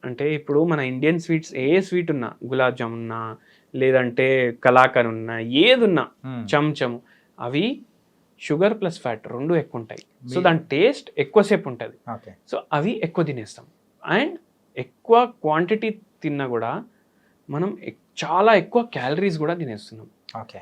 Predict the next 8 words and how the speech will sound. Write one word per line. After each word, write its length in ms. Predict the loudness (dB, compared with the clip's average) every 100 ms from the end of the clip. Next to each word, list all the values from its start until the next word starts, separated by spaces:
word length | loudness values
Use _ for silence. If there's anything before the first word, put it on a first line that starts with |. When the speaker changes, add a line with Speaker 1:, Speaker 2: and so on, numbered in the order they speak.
| -10
Speaker 1:
ఎక్సెసివ్ 500 | -10 0 2 4 0
క్యాలరీస్. 560 | -2 -4 -4 -10 -16 -20 _ _ _ _ _ -6
So 80 | -4
దానివల్ల 760 | -2 -2 -2 -2 -4 -4 -4 -6 _ -10
మనకు 440 | -8 -4 -6 -6 -2
ప్రాబ్లమ్స్ 540 | 2 2 0 -6 -8 -14
ఇవి 280 | -10 -10 -10 _ -10
వస్తాయన్నమాట. 580 | -10 -6 -8 -8 -16